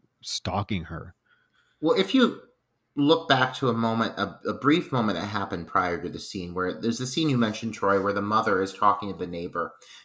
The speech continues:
Speaker 2: You don't see the mom, but they very clearly show in the background there is a portrait of a young Jay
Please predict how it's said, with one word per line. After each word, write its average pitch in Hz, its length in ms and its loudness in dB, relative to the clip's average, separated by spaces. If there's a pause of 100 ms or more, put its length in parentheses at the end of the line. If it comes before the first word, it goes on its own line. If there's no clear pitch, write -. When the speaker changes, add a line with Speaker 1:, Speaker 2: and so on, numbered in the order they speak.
Speaker 2:
You 127 120 -4
don't 165 200 6
see 156 120 0
the 117 100 2
mom, 120 360 8
but - 120 -8
they 139 280 -2 (100)
very 143 320 4
clearly 110 480 0
show 90 420 0
in 92 140 -6
the 95 80 -6
background 87 680 -2 (460)
there 107 140 0
is 101 100 -2
a 98 160 -4 (140)
portrait 151 560 2
of 98 120 0
a 98 100 0
young 107 440 0
Jay 73 480 -6